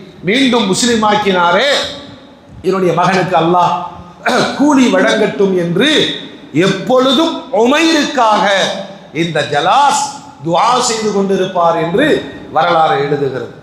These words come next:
பெருமானாருடைய காலத்துல மதீனாவிற்குள் இது மாதிரியான சிறுவர்கள் கூட அல்லாஹ்விடமிருந்து வசனங்களை இறக்க வைக்கிற அளவுக்கு ஈமானிய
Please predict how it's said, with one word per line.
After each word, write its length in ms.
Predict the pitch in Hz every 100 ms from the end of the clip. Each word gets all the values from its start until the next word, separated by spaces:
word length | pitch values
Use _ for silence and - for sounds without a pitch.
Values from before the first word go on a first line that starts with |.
| - - - -
பெருமானாருடைய 680 | 170 190 175 170 160 147 139
காலத்துல 460 | 147 170 165 - 180 233 - - - - - - - 156
மதீனாவிற்குள் 1200 | 185 247 254 226 208 185 165 - 285 233 - - - - - - - - -
இது 160 | - 185
மாதிரியான 800 | 196 190 185 180 175 165 160 147 - - - -
சிறுவர்கள் 920 | - 214 247 262 247 220 208 185 -
கூட 220 | 190 254 240 - - - - - - - - -
அல்லாஹ்விடமிருந்து 1120 | 170 202 220 220 196 196 185 185 196 226 277 233 - - - - -
வசனங்களை 880 | 151 185 262 262 240 226 226 202 170
இறக்க 460 | 226 330 311 -
வைக்கிற 380 | 330 294 294 285
அளவுக்கு 800 | 262 226 254 247 233 233 226 196 - - - - -
ஈமானிய 720 | 165 247 254 254 240 233 220